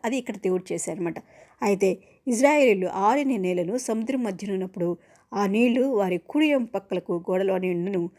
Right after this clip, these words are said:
ఆ దినమున యెహోవా ఐగుప్తుల చేతిలో నుండి ఇజ్రాయేలును రక్షించెను.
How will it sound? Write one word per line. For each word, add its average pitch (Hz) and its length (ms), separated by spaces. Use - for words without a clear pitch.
ఆ 190 120
దినమున 208 300
యెహోవా 196 640
ఐగుప్తుల 233 460
చేతిలో 202 400
నుండి 180 320
ఇజ్రాయేలును 233 680
రక్షించెను. 180 600